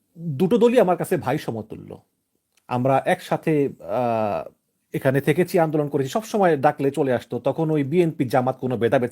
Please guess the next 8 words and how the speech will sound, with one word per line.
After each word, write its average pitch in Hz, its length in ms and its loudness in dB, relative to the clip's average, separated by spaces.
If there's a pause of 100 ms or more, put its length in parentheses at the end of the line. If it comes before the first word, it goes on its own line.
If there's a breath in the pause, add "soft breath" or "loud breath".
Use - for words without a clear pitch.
ছিল - 140 -12
না। 87 160 -14 (280 loud breath)
এই 151 100 6
লন্ডনে 160 420 4
যাই 147 260 4
বিএনপি 233 360 0
তাই 165 240 4
জামাত। 117 420 -2